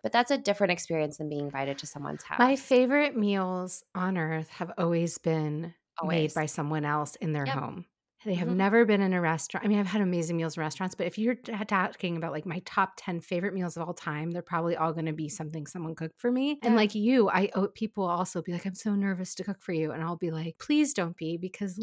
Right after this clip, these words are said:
Speaker 1: Yeah.
Speaker 2: literally, if you made me Annie's mac and cheese, I'm happy."
Speaker 1: I'm
Speaker 2: Like
Speaker 1: happy. And I'm happy to eat it the way that you eat it. Tell me more.
Speaker 2: Yeah.
Speaker 1: Tell me all the things.
Speaker 2: Exactly. And, you know, it made me think of two stories that aren't totally related to mistakes and stuff,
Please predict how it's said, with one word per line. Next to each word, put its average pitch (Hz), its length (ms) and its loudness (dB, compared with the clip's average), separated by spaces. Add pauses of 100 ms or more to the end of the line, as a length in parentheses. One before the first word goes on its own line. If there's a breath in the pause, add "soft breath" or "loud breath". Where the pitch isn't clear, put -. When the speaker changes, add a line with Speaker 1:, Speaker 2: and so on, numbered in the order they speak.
Speaker 1:
Yeah. 233 300 8
Speaker 2:
literally, 202 140 2
if 202 100 -6
you 180 100 0
made 175 180 0
me 170 280 -2
Annie's 170 320 -2
mac 151 220 -4
and 160 100 -6
cheese, 147 260 -6
I'm 175 140 -8
happy." 156 540 -8 (180)
Speaker 1:
I'm 185 140 0
Speaker 2:
Like - 20 -8
Speaker 1:
happy. 214 460 -4
And 208 200 2
I'm 240 120 4
happy 269 260 2
to 262 100 0
eat 247 120 -4
it 262 140 -4
the 254 80 -6
way 247 160 -4
that 233 160 -8
you 220 280 -8
eat 202 180 -6
it. 170 300 -4
Tell 247 220 4
me 240 160 4
more. 294 200 4
Speaker 2:
Yeah. 170 320 0 (100)
Speaker 1:
Tell 339 140 6
me 349 140 0
all 262 220 6
the 269 120 -2
things. 254 400 6
Speaker 2:
Exactly. 175 680 2
And, 226 120 6
you 254 80 10
know, 240 80 10
it 240 40 8
made 240 160 8
me 277 140 6
think 208 200 2
of 190 120 2
two - 180 2
stories 180 360 2
that 185 140 0
aren't 190 140 -2
totally 196 380 6
related 196 600 4
to 214 140 2
mistakes 196 640 2
and 226 140 2
stuff, 220 320 0